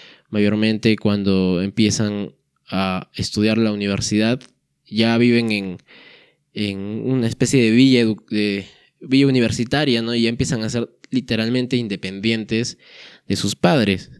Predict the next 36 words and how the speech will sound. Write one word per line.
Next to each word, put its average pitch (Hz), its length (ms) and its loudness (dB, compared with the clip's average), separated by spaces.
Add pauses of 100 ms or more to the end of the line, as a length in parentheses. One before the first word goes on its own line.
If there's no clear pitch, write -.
(140)
Su, 95 480 2 (360)
tanto 113 260 4
la, 104 340 4 (1080)
la 113 140 4
comida 110 760 4
como, 98 640 -2 (160)
como 107 520 -10 (1080)
lavar 101 320 2
tu 104 140 -4
ropa, 110 260 0
o 127 40 2
sea, 127 200 -2
eh, 107 140 -6 (560)
cien 185 280 2
por 165 140 2
ciento 160 260 2
independientes. 107 640 0
Pero 123 200 2
aquí, - 260 -8
aquí 143 200 0
en 226 80 4
Sudamérica, 127 520 2
o 107 60 4
al 120 80 4
menos 190 260 2
en 127 100 0
Perú, 107 300 2 (480)
pero 120 180 4
yo 135 120 4
creo 165 160 4
que 151 80 2
es 135 80 0
algo 143 200 4
más 135 240 2
de 131 80 4
Sudamérica, 107 760 0